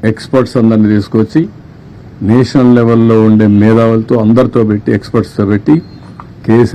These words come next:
ఎస్టాబ్లిష్ చేస్తాం. తప్పు చేశారని తెలిస్తే ఎంత పెద్దవాడున్నా వాడిని వదిలిపెట్టాం.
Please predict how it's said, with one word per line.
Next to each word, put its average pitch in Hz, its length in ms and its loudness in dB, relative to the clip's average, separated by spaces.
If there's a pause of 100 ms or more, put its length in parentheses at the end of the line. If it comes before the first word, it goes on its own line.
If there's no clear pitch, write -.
ఎస్టాబ్లిష్ 101 540 -2
చేస్తాం. 101 340 -2 (640)
తప్పు 117 320 -2 (200)
చేశారని 123 640 2 (120)
తెలిస్తే 123 400 0 (180)
ఎంత 113 140 -2 (100)
పెద్దవాడున్నా 117 680 0 (560)
వాడిని 101 240 0
వదిలిపెట్టాం. 95 540 -2